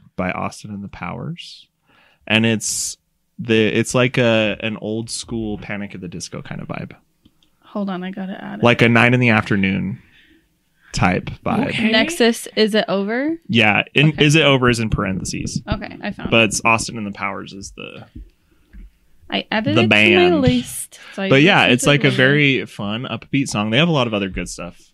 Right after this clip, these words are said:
Speaker 1: but that's, like, the one that I've liked the most. So go give 'em a listen.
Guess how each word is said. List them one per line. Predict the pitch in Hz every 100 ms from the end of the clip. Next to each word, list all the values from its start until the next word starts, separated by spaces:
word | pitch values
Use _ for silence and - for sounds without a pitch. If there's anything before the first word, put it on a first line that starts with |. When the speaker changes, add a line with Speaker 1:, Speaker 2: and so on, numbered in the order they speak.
| -
Speaker 1:
but | 95
that's, | 95 -
like, | 90 - -
the | 92
one | 92 92
that | 90
I've | - -
liked | - -
the | -
most. | - - - - - _ _ _ _ - - - _ _ _ _ -
So | - 104
go | 98
give | 117 156
'em | 185
a |
listen. | 220 247 - 170